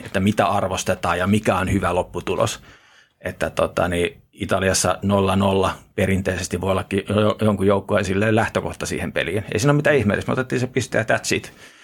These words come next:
Ja sit siinä on niinku pieniä asioita, mitä tapahtuu siellä sisällä ja sitten taas jossain toisessa maassa sitä pidetään häpeällisenä.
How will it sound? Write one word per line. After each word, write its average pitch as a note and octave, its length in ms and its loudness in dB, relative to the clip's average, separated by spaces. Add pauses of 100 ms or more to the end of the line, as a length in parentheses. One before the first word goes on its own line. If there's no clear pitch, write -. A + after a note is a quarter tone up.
(220)
Ja - 300 0
sit - 200 -6
siinä F2+ 180 0
on F2+ 60 -2
niinku F2 180 -6
pieniä F#2 440 0
asioita, F2+ 240 0
mitä F#2 140 -2
tapahtuu F2+ 380 -2
siellä F2+ 180 0
sisällä E2 420 0
ja D#2 60 -2
sitten E2+ 340 -4
taas E2+ 240 0
jossain E2+ 300 -2
toisessa F2 340 -2
maassa E2 280 -2
sitä - 140 -4
pidetään E2 380 -4
häpeällisenä. F2 680 -2